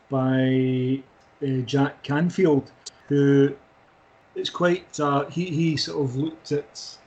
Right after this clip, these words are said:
a number of very successful people in business, politics or industry, and over the years he's basically summarised it into this book.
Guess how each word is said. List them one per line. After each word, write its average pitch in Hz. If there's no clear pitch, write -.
a 147
number 147
of 139
very 139
successful 135
people 147
in 127
business, 139
politics 139
or 127
industry, 143
and 131
over 147
the 135
years 139
he's 135
basically 131
summarised 135
it 135
into 131
this 123
book. -